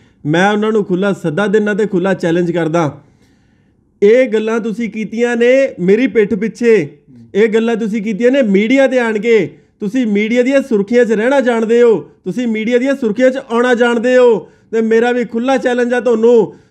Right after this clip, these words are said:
ਜੇ ਮੇਰੇ ਮਾਣਯੋਗ ਸ਼੍ਰੀ ਜਗਦੀਸ਼ ਟਾਈਟਲਰ ਜੀ ਦੇ ਤੁਸੀਂ ਸਾਡੇ ਬੋਰਡ ਲਾਏ ਨੇ ਤੇ ਆਪਦੇ ਭਿੰਡਰਾਂ ਵਾਲੇ ਅੱਤਵਾਦੀ ਦੇ ਬੋਰਡ ਬਚਾ ਕੇ ਰੱਖਿਓ।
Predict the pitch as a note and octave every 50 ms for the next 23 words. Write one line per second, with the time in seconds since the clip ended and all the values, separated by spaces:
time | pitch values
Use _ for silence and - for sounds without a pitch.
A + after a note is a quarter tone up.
0 | _ - F3 A#3 B3 A#3+ A3+ A3+ A#3 B3+ A#3+ A3 G3+ F#3+ G3 G#3 A3 A#3 B3 B3+
1 | A3+ G3+ A#3+ B3 B3+ G#3+ A3 A3+ G#3+ F#3+ A3 A#3+ A3 A3+ A#3 A3 G#3+ G3+ A3+ B3
2 | A#3+ G#3+ A#3+ A#3+ G#3+ A#3+ A#3+ A3+ G3+ - - _ _ _ _ _ _ _ _ -
3 | A3+ F#3+ A#3 B3+ G#3 A#3+ B3 A3+ G3+ B3 B3+ B3+ B3+ B3 B3+ - _ _ _ _
4 | - C3+ C3 E3 G3+ A#3 A#3+ A#3+ A3 G#3 G#3+ B3 C#4 C4 C#4 C4+ B3+ A3+ E3+ -
5 | - _ _ - A#3 - - - G#3 G#3+ G#3+ A3 A3 G#3 A#3 A3+ - - B3 A#3
6 | G#3+ F3+ F#3+ G3 G3+ G#3 G#3+ A3+ A3+ A3 G#3 - - A3 G#3+ G#3+ G3 G#3+ G3+ A3
7 | G3+ F#3 G3+ G#3 G3+ F#3 G3 F#3 G3+ G3 G3 G3+ G#3 A3+ A#3 A3 A3+ G#3+ A3 A#3
8 | C4 C#4 C4 B3+ -